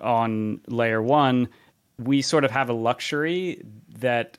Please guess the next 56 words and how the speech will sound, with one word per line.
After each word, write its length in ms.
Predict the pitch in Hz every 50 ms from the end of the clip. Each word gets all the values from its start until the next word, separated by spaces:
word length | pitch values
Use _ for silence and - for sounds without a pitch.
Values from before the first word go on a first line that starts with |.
| _ _
will 360 | - 110 117 117 131 135 135
not 280 | 135 131 127 127 117 -
always 360 | - 127 127 123 120 117 104
be 160 | 95 120 120 113
the 80 | 113
case, 500 | - - 113 110 104 - - - - - - -
uh, 160 | 110 107 104
because 260 | 101 127 131 - 139
we 120 | 131 151 147
can 120 | - 147
afford 300 | 135 - - 196 180 147
it 60 | 123
right 140 | 113 117 113
now. 140 | 113 107 101
It's 140 | 107 - -
not 160 | 156 151 -
ridiculous. 640 | 139 123 107 127 139 135 - 120 110 107 101 - -
Like, 140 | 120 113 113
it's, 100 | 110 -
like, 120 | 127 -
five 340 | - - 135 131 127 113 -
bucks 340 | 127 120 117 - - - -
to 100 | - 123
go 400 | 101 123 117 113 113 110 110 113 -
submit 360 | - - - 120 113 113 107
a 60 | 113 107
transaction, 840 | - 117 110 104 98 113 113 113 - - 117 110 104 104 104 - - - - _
to 80 | - 120
go 100 | 104 113
send 320 | 107 - - 120 110 107 98
money 300 | 110 110 110 110 107 104
on 120 | 104 104 101
a, 80 | 101 -
on 240 | 113 113 107 107 104
ba-, 200 | 104 110 107 107 110
layer 260 | 110 113 107 104 107
one. 360 | 120 143 139 117 110 107 - - - - _ -
That 220 | - 131 143 - 143
won't 240 | 151 151 147 -
always 260 | - 139 135 131 117 104
be 140 | 123 123
the 80 | 113 107
case. 320 | - 123 117 110 104 -
As 120 | - 120 -
soon 200 | - 147 156 170
as 100 | 160 143
we 320 | 143 147 139 135 127 - -
start 380 | - - - - 135 135 131
to, 80 | - 127
like, 200 | 127 117 110 -
have 200 | - 127 131 120
more 320 | 113 113 120 123 131 131
and 100 | 127 123
more 160 | 123 127 123
use 320 | 117 104 110 117 120 - -
cases, 560 | - 147 147 151 147 180 180 190 190 170